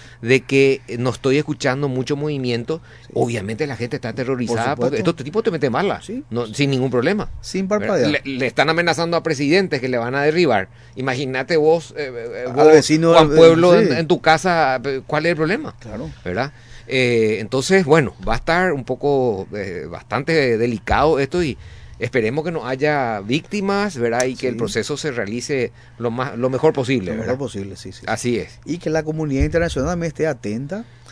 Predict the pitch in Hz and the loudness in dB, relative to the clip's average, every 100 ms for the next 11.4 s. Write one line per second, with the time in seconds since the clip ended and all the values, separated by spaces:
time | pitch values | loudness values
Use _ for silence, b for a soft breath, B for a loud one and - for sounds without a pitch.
0 | - 110 - 120 117 127 120 110 123 127 | -12 -12 -8 -8 -6 -6 -6 -6 -6 -2
1 | 120 120 113 110 104 98 - 101 98 92 | -2 -2 -2 -2 -4 -8 -14 -12 -12 -12
2 | - - - b b b b b b - | -16 -20 -20 b b b b b b -10
3 | 123 185 202 185 202 196 - 185 185 180 | -6 -6 -6 -6 -4 -6 -4 -6 -4 -6
4 | 175 180 185 185 170 160 - 151 - 131 | -4 -4 -4 -4 -4 -6 -6 -8 -8 -12
5 | - 135 160 160 170 170 156 170 165 165 | -4 -2 -2 -2 -4 -2 -4 -6 -6 -6
6 | 151 - 160 175 - - 156 151 147 - | -6 -6 -4 -4 -6 -6 -6 -6 -8 -4
7 | 139 127 127 127 117 123 123 98 95 92 | -4 -2 -4 -2 -2 0 -2 -6 -8 -6
8 | 151 165 143 160 170 160 151 117 90 85 | -4 -4 -4 -6 -6 -8 -8 -10 -10 -12
9 | 82 107 - 180 220 220 160 - - 160 | -10 -10 -4 -2 -2 -4 -6 -8 -10 -12
10 | - 214 220 170 175 190 185 175 165 156 | -8 -8 -8 -8 -8 -8 -12 -12 -14 -10
11 | 113 110 87 - | -8 -8 -12 -20